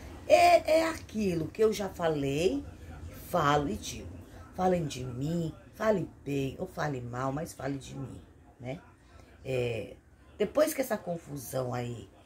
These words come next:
é, começou com meu nome, é, graças a Deus, muito obrigada, eu agradeço. Eu já ganhei pra mais de cinquenta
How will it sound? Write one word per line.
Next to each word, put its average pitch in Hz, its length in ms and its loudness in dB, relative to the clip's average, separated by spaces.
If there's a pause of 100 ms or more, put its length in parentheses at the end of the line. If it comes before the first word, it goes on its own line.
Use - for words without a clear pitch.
(300)
é, 127 140 -4
começou 165 800 -2
com - 160 -14
meu 117 180 -8
nome, 143 500 -2 (760)
é, 143 560 4 (180)
graças 208 540 4
a 240 100 -4
Deus, 135 260 -4
muito 151 240 -6
obrigada, 165 540 -2
eu 156 60 2
agradeço. 139 680 -2 (480)
Eu 254 260 6
já 247 200 2
ganhei 226 400 0
pra 226 200 -6
mais 240 300 -4
de - 60 -10
cinquenta 233 1040 -2